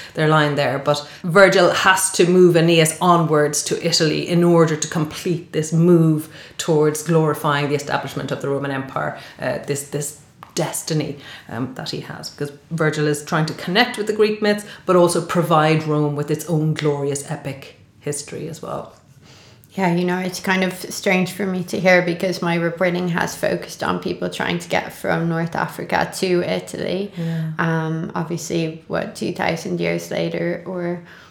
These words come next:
Speaker 2: more, and how difficult it is. Um, do you think that these stories, like, or these epics <laughs> even,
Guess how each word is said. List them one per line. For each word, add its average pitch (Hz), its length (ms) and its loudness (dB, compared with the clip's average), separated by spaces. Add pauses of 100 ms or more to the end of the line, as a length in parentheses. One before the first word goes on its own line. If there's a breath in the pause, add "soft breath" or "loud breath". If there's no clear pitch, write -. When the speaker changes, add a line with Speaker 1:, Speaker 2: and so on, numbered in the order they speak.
(120 loud breath)
Speaker 2:
more, 165 540 0
and 175 440 -2 (500 loud breath)
how 165 200 2
difficult 170 640 -6
it - 180 -4
is. 175 480 -2 (440 loud breath)
Um, 175 480 4 (320)
do 247 100 -2
you 247 80 0
think 285 240 0
that 190 340 4
these 180 300 4
stories, 180 760 2 (100)
like, 170 300 -2 (320)
or 175 180 2
these 156 400 -4
epics - 640 -6
<laughs> 254 120 -8
even, 185 480 -2